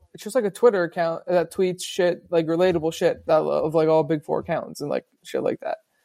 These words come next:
Um, and, like, they have a huge following. But I'm like, "See, you guys should start, like,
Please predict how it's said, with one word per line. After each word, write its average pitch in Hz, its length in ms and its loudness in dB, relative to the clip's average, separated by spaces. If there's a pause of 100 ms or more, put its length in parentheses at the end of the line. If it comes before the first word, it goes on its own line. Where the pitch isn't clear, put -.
(400)
Um, 147 560 4 (800)
and, 202 100 -2
like, 190 140 2
they 214 100 6
have 233 80 6
a 233 60 0
huge 202 320 0
following. 160 540 0 (500)
But 170 120 6
I'm 175 80 2
like, 156 200 -2 (160)
"See, - 220 -6
you 175 340 0
guys 180 640 4 (300)
should 175 260 0
start, 180 580 2
like, 160 320 0